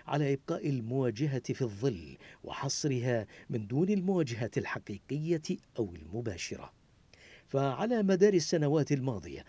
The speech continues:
شنت إسرائيل مئات الضربات على أهداف إيرانية داخل سوريا أوجعت طهران، إلا أن الأخيرة لطالما تجاهلت الإفصاح عن تفاصيل تلك الهجمات في محاولة لإبقاء نطاق الحرب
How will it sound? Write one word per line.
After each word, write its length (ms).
شنت 400
إسرائيل 540
مئات 420
الضربات 540
على 260
أهداف 400
إيرانية 680
داخل 460
سوريا 460
أوجعت 500
طهران، 440
إلا 240
أن 120
الأخيرة 760
لطالما 640
تجاهلت 640
الإفصاح 420
عن 280
تفاصيل 720
تلك 320
الهجمات 680
في 140
محاولة 560
لإبقاء 540
نطاق 400
الحرب 580